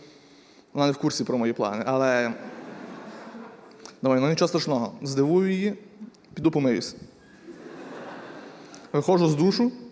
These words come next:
вона досі спить. Але, ну, я знаю, як її, як її зашевелити.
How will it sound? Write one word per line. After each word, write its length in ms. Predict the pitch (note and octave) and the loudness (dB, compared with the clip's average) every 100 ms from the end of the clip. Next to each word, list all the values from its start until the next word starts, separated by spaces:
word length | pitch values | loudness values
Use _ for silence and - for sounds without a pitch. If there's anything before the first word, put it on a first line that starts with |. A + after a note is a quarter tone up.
| - - - _ - _ - | -20 -20 -20 _ -20 _ -2
вона 160 | C#3 | 2
досі 260 | C3+ C#3 D#3 | 4 2 0
спить. 280 | - G2 - - - - - - - - - - | -2 -4 -6 -16 -20 -20 -20 -20 -20 -20 -18 -6
Але, 160 | C3 C3 | -2 0
ну, 120 | C3 | 2
я 100 | C3+ | 2
знаю, 240 | C#3+ B2+ | 4 2
як 140 | B2 B2 | 0 -2
її, 240 | A#2+ B2+ C#3 | -2 -2 -4
як 140 | B2+ B2+ | -6 -2
її 200 | B2+ C3 | -2 0
зашевелити. 680 | B2+ B2+ C3+ C3+ F3 - | -2 0 2 4 2 0